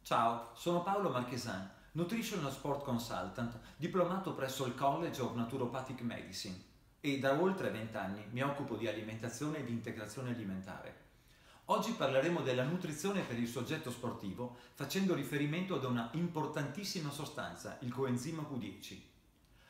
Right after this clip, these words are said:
Lo sport è benessere, l'allenamento sportivo incide sulla quantità di energia da introdurre per poterlo svolgere. Avremo però bisogno anche di maggiori calorie, aumenterà il consumo di proteine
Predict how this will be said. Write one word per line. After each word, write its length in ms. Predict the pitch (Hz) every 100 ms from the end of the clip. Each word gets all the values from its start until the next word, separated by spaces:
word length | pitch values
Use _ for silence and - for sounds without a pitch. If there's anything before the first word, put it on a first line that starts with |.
| -
Lo 120 | 165
sport 340 | 175 247 254 208
è 80 | -
benessere, 600 | 120 95 - 123 101 - -
l'allenamento 600 | 143 156 180 175 220 214
sportivo 500 | - 165 139 214 185
incide 380 | 151 - 190 151
sulla 280 | 151 135 127
quantità 500 | 160 139 143 180 180
di 120 | 151
energia 460 | 120 117 113 151 127
da 100 | 117
introdurre 600 | 113 147 131 151 147 185
per 320 | - 147 123
poterlo 400 | 127 120 107 101
svolgere. 500 | 104 - - 98 - - - - - -
Avremo 400 | - 220 226 180
però 180 | 170 151
bisogno 500 | 156 151 180 175 135
anche 300 | 135 135 127
di 120 | 117 - - -
maggiori 480 | 139 127 127 139 123
calorie, 720 | 113 101 98 90 123 - - - - - -
aumenterà 680 | 180 175 180 175 147 131
il 100 | 139
consumo 440 | 127 120 117 143 120
di 100 | 117
proteine 680 | 107 107 107 95 92 143